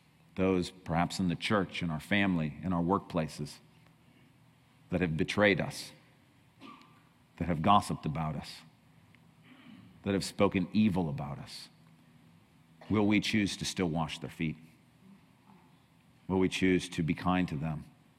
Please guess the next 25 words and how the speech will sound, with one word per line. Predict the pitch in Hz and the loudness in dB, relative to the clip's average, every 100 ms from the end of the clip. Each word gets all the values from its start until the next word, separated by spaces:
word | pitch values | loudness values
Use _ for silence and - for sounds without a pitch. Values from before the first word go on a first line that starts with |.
| _ _ _ - | _ _ _ -4
to | |
minister | 92 95 90 - 80 | 0 2 0 -4 -6
to | 80 | -6
them, | 71 76 64 - _ _ _ _ _ _ _ - | -8 -8 -10 -16 _ _ _ _ _ _ _ -4
to | |
do | 90 101 | 0 2
like | 95 85 82 - | 4 2 0 -2
Jesus | 90 98 80 78 | 0 0 0 -4
did | - 85 80 - - - - - _ | -4 -2 -2 -6 -14 -20 -20 -20 _
with | 82 | -10
Judas? | - 90 78 73 - - _ _ _ _ _ _ _ _ _ _ _ _ _ _ _ _ _ _ _ _ _ | -4 -2 -2 -6 -14 -20 _ _ _ _ _ _ _ _ _ _ _ _ _ _ _ _ _ _ _ _ _
Are | 90 | 0
we | 90 | 4
willing | 98 104 101 95 | 6 6 4 2
to | - | -2
serve | - 110 104 101 101 - - - - _ | -2 2 6 6 4 0 -12 -20 -20 _
even | 101 92 98 | 0 2 2
when | 95 | 2
there's | 92 85 | 0 0
no | 92 | 0
recognition? | 87 87 85 82 87 - 80 - - _ _ _ _ _ _ _ - _ _ _ - | 0 0 -2 -2 -2 -4 -6 -10 -20 _ _ _ _ _ _ _ -20 _ _ _ -8
To | 80 | 0
be | 104 95 | 4 4
that | 92 - | 4 2
spouse | - - 92 110 - - | -2 4 6 6 4 -4